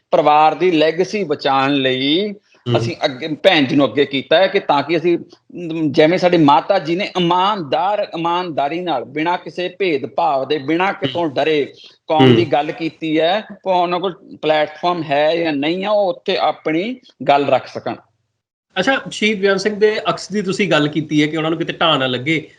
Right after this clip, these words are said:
Speaker 2: ਪਰ ਚਰਚਾਵਾਂ ਤਾਂ ਨਾਲੋਂ ਨਾਲ ਸ਼ੁਰੂ ਹੋ ਗਈਆਂ ਸੀ ਕਿ ਜਿਵੇਂ ਹੀ ਐਮ ਪੀ ਬਣੇ, ਉਦੋਂ ਹੀ ਗੱਡੀ ਵੀ ਲੈ ਲਈ, ਉਦੋਂ ਹੀ ਇਹਨਾਂ ਕੋਲ ਸਾਰਾ ਕੁਝ ਆ ਗਿਆ, ਅਚਾਨਕ ਇਹ ਸਾਰਾ ਕੁਝ ਹੋ ਗਿਆ। ਕਿਸ ਤਰ੍ਹਾਂ ਦੇਖਦੇ ਹੋ ਇਹਨਾਂ, ਇਹਨਾਂ ਗੱਲਾਂ ਨੂੰ?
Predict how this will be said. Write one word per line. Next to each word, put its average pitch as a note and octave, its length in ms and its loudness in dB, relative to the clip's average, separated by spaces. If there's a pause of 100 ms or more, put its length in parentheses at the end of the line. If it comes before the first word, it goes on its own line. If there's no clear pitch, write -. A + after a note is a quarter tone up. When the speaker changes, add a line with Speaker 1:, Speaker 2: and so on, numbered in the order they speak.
(120)
Speaker 2:
ਪਰ G3 180 2 (540)
ਚਰਚਾਵਾਂ F3+ 500 0
ਤਾਂ G#3 100 -4
ਨਾਲੋਂ F#3+ 280 0
ਨਾਲ G3+ 200 0
ਸ਼ੁਰੂ G#3 240 -6
ਹੋ F#3 140 -2
ਗਈਆਂ F#3 240 -2
ਸੀ G3 240 -8
ਕਿ G3 140 -2
ਜਿਵੇਂ E3 300 0
ਹੀ F#3+ 300 -2
ਐਮ D#3+ 160 0
ਪੀ G#3 200 -4
ਬਣੇ, D#3+ 480 -2
ਉਦੋਂ E3+ 280 0
ਹੀ F#3+ 80 2
ਗੱਡੀ D3+ 340 0
ਵੀ D#3+ 120 0
ਲੈ D3 160 2
ਲਈ, D3+ 280 0 (280)
ਉਦੋਂ E3+ 300 0
ਹੀ F#3 100 2
ਇਹਨਾਂ F3 160 2
ਕੋਲ F3 160 0
ਸਾਰਾ D#3 240 0
ਕੁਝ E3+ 200 -6
ਆ C#3 200 0
ਗਿਆ, C#3+ 420 0
ਅਚਾਨਕ F#3 380 0
ਇਹ G3+ 40 0
ਸਾਰਾ F#3 260 0
ਕੁਝ F3+ 200 -6
ਹੋ D#3 220 -8
ਗਿਆ। D3 140 -2
ਕਿਸ F3+ 160 -6
ਤਰ੍ਹਾਂ A#3 200 -6
ਦੇਖਦੇ G3+ 260 0
ਹੋ G3+ 60 -2
ਇਹਨਾਂ, G3 220 0
ਇਹਨਾਂ F#3 180 -4
ਗੱਲਾਂ C#3+ 260 -4
ਨੂੰ? A2+ 160 -12